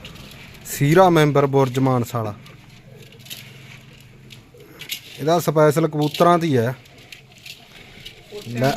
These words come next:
ਆਹ ਗੱਟਾ ਸੀ ਬਾਈ, ਪਹਿਲਾਂ ਤੁਸੀਂ ਦੇਖਿਆ ਹੀ ਹੋਣਾ ਵੀਡੀਓ ਦੇ ਵਿੱਚ, ਪੰਜਾਹ ਕਿਲੋ ਦਾ ਗੱਟਾ ਸੀ। ਆਹ ਖਾਲੀ ਕੀਤਾ, ਡੂਢ ਘੰਟਾ ਲੱਗ ਗਿਆ ਧੋਂਦੇ ਨੂੰ। ਤੇ ਉਧਰ ਅੱਜ ਧੁੱਪ ਵੀ ਬਹੁਤ ਕਰੜੀ ਨਿਕਲੀ ਆ,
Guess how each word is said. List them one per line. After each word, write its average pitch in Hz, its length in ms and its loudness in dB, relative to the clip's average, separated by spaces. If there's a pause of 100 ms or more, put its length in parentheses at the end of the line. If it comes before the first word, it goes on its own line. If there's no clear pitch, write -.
ਆਹ 160 280 4
ਗੱਟਾ 170 380 2
ਸੀ 143 140 -6
ਬਾਈ, 143 240 -2 (200)
ਪਹਿਲਾਂ 151 300 -2
ਤੁਸੀਂ 156 260 -8
ਦੇਖਿਆ 143 340 -4
ਹੀ 175 60 0
ਹੋਣਾ 151 240 0
ਵੀਡੀਓ 143 400 0
ਦੇ 156 80 6
ਵਿੱਚ, 139 240 -2 (400)
ਪੰਜਾਹ 151 320 2
ਕਿਲੋ 160 260 0
ਦਾ 147 120 2
ਗੱਟਾ 131 360 -4
ਸੀ। 120 160 -10
ਆਹ 135 120 -6
ਖਾਲੀ 120 380 -8
ਕੀਤਾ, 110 340 -10 (380)
ਡੂਢ 151 300 -4
ਘੰਟਾ 147 300 -2
ਲੱਗ 98 180 -6
ਗਿਆ 110 160 -8
ਧੋਂਦੇ 117 380 -6
ਨੂੰ। 104 80 -14 (920)
ਤੇ 135 60 0
ਉਧਰ 143 360 0 (300)
ਅੱਜ 135 140 -4 (100)
ਧੁੱਪ 165 240 -4
ਵੀ 143 160 -4
ਬਹੁਤ 139 340 -2
ਕਰੜੀ 139 400 0
ਨਿਕਲੀ 135 380 0
ਆ, 151 160 -4